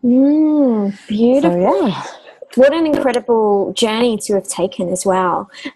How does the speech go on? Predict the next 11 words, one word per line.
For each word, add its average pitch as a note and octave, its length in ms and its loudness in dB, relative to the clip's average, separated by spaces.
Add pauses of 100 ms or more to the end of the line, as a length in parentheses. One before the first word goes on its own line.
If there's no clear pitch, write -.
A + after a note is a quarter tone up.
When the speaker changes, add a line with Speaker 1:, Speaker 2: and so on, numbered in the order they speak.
Speaker 1:
And, G#3+ 540 -2
um, G3 280 0
I A#3+ 60 0
think A#3 320 -2
what's A3 160 0
so G#3+ 120 0
beautiful C4 520 0
is G3+ 160 -6
that G#3 120 -4
you G#3+ 140 -4
haven't C4 480 0